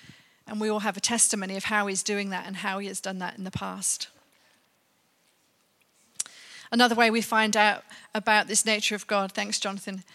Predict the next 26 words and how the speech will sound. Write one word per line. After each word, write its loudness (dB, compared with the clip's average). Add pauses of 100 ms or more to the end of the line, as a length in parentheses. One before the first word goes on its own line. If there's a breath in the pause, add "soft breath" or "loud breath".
(420 soft breath)
later 2
in 0
the 2
prophets, 4
um, 0 (280 loud breath)
God 8
reveals 4
to 0
himself, 4
doesn't -2
he, -2
to, -4
through -2
Isaiah 0
as 0
Emmanuel, -2 (800 soft breath)
God 0
with 0
us. 0 (1120 soft breath)
And -8
we 2
see 4
that, 4
don't 4
we, 0
as 0